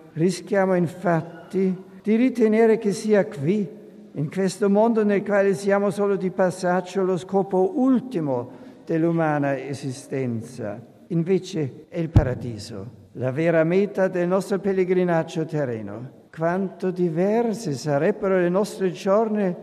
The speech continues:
se ad animarle fosse questa prospettiva. Così è stato per i santi.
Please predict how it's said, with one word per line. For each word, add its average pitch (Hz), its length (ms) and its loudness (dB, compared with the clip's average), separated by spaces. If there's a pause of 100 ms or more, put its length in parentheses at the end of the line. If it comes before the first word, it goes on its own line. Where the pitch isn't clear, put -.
(280)
se - 180 -4
ad 190 140 2
animarle 202 640 4
fosse 202 460 -2
questa 214 560 -2
prospettiva. 214 1080 -4 (320)
Così 190 300 -2
è 233 60 4
stato 214 340 -2
per 202 160 0
i 190 80 4
santi. 95 720 -8